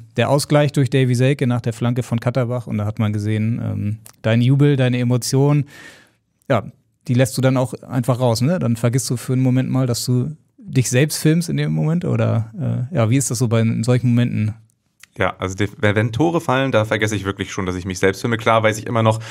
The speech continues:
Speaker 2: das wird am Ende veröffentlicht, da muss ein gewisser Unterhaltungsfaktor rein, aber die Emotionen sind im Moment so echt, also selbst wenn ich das Handy nicht in der Hand habe oder zu Hause vorm Fernseher sitzen würde,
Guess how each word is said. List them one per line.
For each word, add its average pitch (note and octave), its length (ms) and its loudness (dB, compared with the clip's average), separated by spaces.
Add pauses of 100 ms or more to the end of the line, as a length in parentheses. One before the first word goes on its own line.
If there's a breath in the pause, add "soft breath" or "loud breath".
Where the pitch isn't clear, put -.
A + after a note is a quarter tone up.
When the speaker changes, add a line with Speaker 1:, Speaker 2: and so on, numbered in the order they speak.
(120)
Speaker 2:
das G2 160 -4
wird A#2 100 2
am G2 100 2
Ende A2 180 0
veröffentlicht, A2 560 0
da F2+ 40 -2
muss G2+ 240 -6
ein G2+ 60 -8
gewisser G#2+ 420 -2
Unterhaltungsfaktor A2 1000 0
rein, G#2+ 200 2
aber G2 180 0
die F#2+ 180 -4
Emotionen A2 400 -2
sind G#2+ 160 -2
im G#2+ 60 2
Moment G2+ 300 -2
so A2 160 0
echt, A2 220 0
also F#2+ 140 -2
selbst F#2+ 320 -2
wenn G#2+ 60 -2
ich G2 60 -2
das F#2+ 100 -6
Handy G#2 180 0
nicht A2 140 -2
in A2 80 0
der G2 80 0
Hand A2 160 0
habe G#2 180 2
oder G2 140 -2
zu G#2 120 0
Hause G#2 160 2
vorm G2+ 100 -4
Fernseher A2 280 0
sitzen G#2 260 -8
würde, A2 200 -2